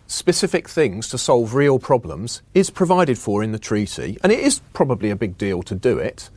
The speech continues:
because it's unilateral. And we should give due notice in advance that we're going to do it,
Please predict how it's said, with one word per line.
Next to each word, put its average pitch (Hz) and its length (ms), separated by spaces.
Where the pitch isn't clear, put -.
because 110 240
it's - 180
unilateral. 87 760
And 175 200
we 196 80
should - 220
give 117 180
due 151 200
notice 139 460
in 123 80
advance 120 480
that 110 80
we're 110 120
going 127 280
to 92 100
do 69 200
it, - 160